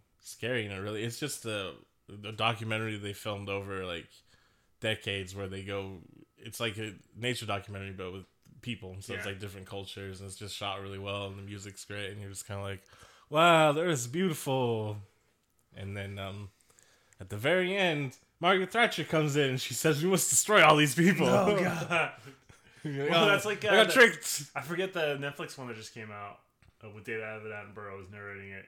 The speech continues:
Speaker 2: and it's, uh, it leans heavily on, uh, climate change. So, like, the whole episode's, the episode will be like,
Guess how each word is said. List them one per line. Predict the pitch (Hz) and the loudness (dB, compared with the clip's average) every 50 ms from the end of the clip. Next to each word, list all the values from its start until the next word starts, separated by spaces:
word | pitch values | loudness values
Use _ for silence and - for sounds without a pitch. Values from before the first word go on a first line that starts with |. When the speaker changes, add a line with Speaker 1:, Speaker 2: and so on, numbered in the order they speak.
| _ _ - | _ _ -18
Speaker 2:
and | 117 113 | -14 -14
it's, | 110 104 92 - - | -14 -14 -14 -16 -14
uh, | 120 104 98 92 90 - | -12 -10 -10 -10 -10 -12
it | 123 113 110 131 131 127 | -12 -14 -12 -12 -14 -12
leans | 123 139 147 143 123 | -10 -10 -10 -8 -8
heavily | 143 143 131 131 135 127 | -8 -8 -8 -8 -8 -8
on, | 123 117 113 113 113 110 107 95 - _ _ _ _ _ _ _ _ _ _ _ _ _ _ - - - 98 | -8 -8 -8 -8 -8 -10 -10 -14 -18 _ _ _ _ _ _ _ _ _ _ _ _ _ _ -18 -16 -14 -12
uh, | 95 95 95 95 92 92 92 92 92 - | -12 -10 -10 -12 -12 -12 -14 -14 -14 -12
climate | - 147 143 135 120 | -8 -8 -8 -8 -8
change. | - 110 101 - | -12 -14 -14 -12
So, | 135 127 | -12 -12
like, | 117 117 | -12 -10
the | - 123 | -10 -8
whole | 143 165 160 | -4 -4 -4
episode's, | 147 - 151 147 - 147 135 127 120 110 104 - - _ _ _ _ _ _ - | -4 -6 -8 -10 -8 -8 -8 -8 -10 -12 -14 -18 -20 _ _ _ _ _ _ -8
the | 151 147 | -8 -6
episode | 143 143 - 160 147 | -6 -6 -6 -6 -6
will | |
be | 135 139 | -6 -6
like, | 123 120 - | -6 -8 -10